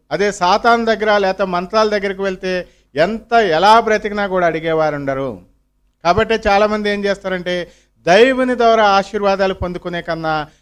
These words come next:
షార్ట్కట్లో మంత్రాల ద్వారా పొందుకోవడానికే ప్రయత్నిస్తూ ఉంటారు. అయితే ఒక విషయం గమనించాలి,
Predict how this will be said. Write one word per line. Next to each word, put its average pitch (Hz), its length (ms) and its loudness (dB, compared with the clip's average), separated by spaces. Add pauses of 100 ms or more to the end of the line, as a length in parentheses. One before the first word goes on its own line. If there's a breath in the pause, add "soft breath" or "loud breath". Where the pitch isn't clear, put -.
(140)
షార్ట్కట్లో 185 800 2
మంత్రాల 160 540 -2
ద్వారా 160 300 0
పొందుకోవడానికే 151 1000 -2 (240 loud breath)
ప్రయత్నిస్తూ 151 580 -2
ఉంటారు. 143 520 -4 (140)
అయితే 156 180 -2
ఒక 190 120 -2
విషయం 190 360 -2
గమనించాలి, 175 640 -4